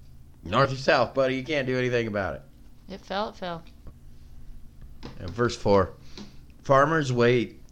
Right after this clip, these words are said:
Speaker 1: who wait for perfect weather never plant. If they watch every cloud, they never harvest."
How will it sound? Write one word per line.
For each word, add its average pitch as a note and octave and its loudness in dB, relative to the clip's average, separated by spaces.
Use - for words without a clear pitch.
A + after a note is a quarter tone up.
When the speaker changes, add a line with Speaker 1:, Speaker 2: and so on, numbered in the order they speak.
Speaker 1:
who B2+ 6
wait G#2+ 4
for - -2
perfect G2+ 2
weather G#2 4
never F2 -2
plant. F#2 0
If F2 -4
they F#2 2
watch G2 2
every F#2 2
cloud, A2 2
they E2+ 0
never D#2 -2
harvest." E2 -4